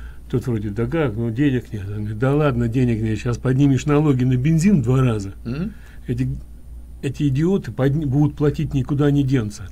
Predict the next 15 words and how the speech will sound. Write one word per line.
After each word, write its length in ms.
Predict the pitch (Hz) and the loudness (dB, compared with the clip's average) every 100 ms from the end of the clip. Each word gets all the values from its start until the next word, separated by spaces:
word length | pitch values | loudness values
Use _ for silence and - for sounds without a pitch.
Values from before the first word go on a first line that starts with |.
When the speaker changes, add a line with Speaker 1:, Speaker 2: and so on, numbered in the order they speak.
| - | -4
Speaker 1:
Ты 80 | |
им 120 | 135 120 | -2 -2
скажешь: 480 | - 135 120 - - | -2 -2 -2 -8 -4
мы 140 | 117 | -2
дороги 460 | 110 110 135 196 156 | 0 2 4 4 4
отремонтируем, 680 | 143 127 120 123 120 107 107 | 2 2 0 0 -2 -2 0
мы 100 | 123 | 0
мосты 580 | 143 135 - - - 208 | 2 0 -4 -6 0 2
построим, 540 | 185 151 - 135 104 101 - - | 2 -2 0 0 0 -4 -12 -4
мы 100 | 131 | -2
школы 520 | 127 - - 208 190 160 | -2 -4 -6 0 2 0
отремонтируем" 760 | 151 143 131 127 - 117 127 | 0 0 2 0 0 -2 -2
и 40 | |
так 200 | 131 131 | -2 -4
далее. 240 | 113 101 | -4 -6